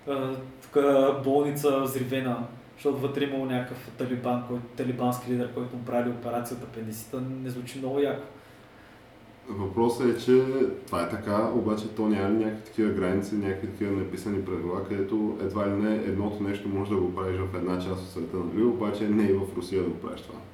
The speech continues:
Speaker 1: Да, и не, не и на
Speaker 2: И
Speaker 1: друга.
Speaker 2: съответно не и в Великобритания.
Speaker 1: Да, бе, мисля, май, май това е част от големия проблем, че за пръв път, а, разменен агент по този начин е бил, в смисъл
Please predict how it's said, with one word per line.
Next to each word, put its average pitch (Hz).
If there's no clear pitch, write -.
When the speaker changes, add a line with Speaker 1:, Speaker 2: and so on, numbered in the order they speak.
Speaker 1:
Да, 131
и 127
не, 131
не 131
и 131
на 127
Speaker 2:
И -
Speaker 1:
друга. 98
Speaker 2:
съответно 104
не 104
и 98
в 101
Великобритания. 92
Speaker 1:
Да, 175
бе, 170
мисля, 180
май, 170
май 175
това 180
е 139
част 170
от -
големия 151
проблем, 147
че 160
за 135
пръв 160
път, 170
а, 135
разменен 147
агент 139
по -
този 139
начин 131
е 123
бил, 127
в 123
смисъл 135